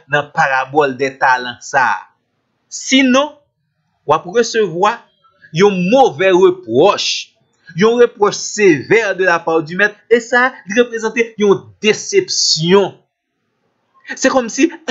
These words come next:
finalman, w ap resevitè sa, li pa te reyalize anyen. E, pou ki sa l te pran talan? Pou sa l te la? Pou sa l te konte pami les sèvitè? Finalman, li pa resevwa anyen. Li pa fè anken pwogrè. Se la desepsyon, la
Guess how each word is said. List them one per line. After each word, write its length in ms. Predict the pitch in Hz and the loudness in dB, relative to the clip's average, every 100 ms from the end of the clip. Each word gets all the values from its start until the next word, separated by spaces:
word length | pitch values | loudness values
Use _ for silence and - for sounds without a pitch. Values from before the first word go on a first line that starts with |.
| 240 - | -8 -2
finalman, 640 | 339 277 247 233 262 262 240 | 0 2 0 0 -2 -2 0
w 60 | 233 | 2
ap 80 | |
resevitè 400 | 240 233 220 226 226 | 2 0 0 0 0
sa, 140 | 240 - | -2 -2
li 120 | 392 | -4
pa 100 | 320 | -4
te 80 | 254 | -2
reyalize 480 | 220 202 190 165 190 180 | 0 0 -2 -2 0 0
anyen. 480 | 160 147 143 131 123 _ _ _ _ _ - | 0 -2 -4 -6 -10 _ _ _ _ _ -6
E, 100 | 392 - _ _ - | -6 -8 _ _ -4
pou 100 | 381 | 0
ki 140 | 370 | 0
sa 160 | 370 170 | 0 -2
l 60 | 151 | -2
te 80 | 156 | -2
pran 160 | 143 143 | -2 -2
talan? 220 | 139 - | -2 -2
Pou 140 | 370 370 | -4 0
sa 100 | 170 | 0
l 80 | 147 | -2
te 140 | 160 147 | -2 -2
la? 140 | 202 | -2
Pou 80 | 392 | 0
sa 140 | 370 180 | 0 2
l 40 | |
te 80 | 180 175 | -2 -2
konte 400 | 185 151 139 170 170 | -6 -6 0 0 2
pami 240 | 156 151 | -2 0
les 160 | 151 147 | -2 -2
sèvitè? 400 | 156 151 - 170 - _ - | -10 -10 -2 -2 -2 _ -14
Finalman, 640 | 427 392 269 190 196 214 - | -6 0 0 0 -4 -4 -2
li 80 | 392 | -4
pa 220 | 247 220 | 0 0
resevwa 680 | 208 196 - 196 147 165 165 180 165 | 2 0 0 -2 0 0 0 -4 -4
anyen. 480 | 156 147 160 175 160 - | -4 -2 2 2 0 -6
Li 140 | 381 | -4
pa 100 | 339 - | -2 -2
fè 100 | 185 180 | -4 -4
anken 300 | 180 160 151 147 | -4 -4 -6 0
pwogrè. 600 | 165 147 127 135 165 160 - | 2 2 -2 0 0 0 -6
Se 140 | - | -6
la 140 | 349 233 143 139 | -4 -6 -12 -14
desepsyon, 720 | 220 - 208 - 196 185 - | -14 -6 -6 -4 -4 -4 -2
la 140 | 226 | -4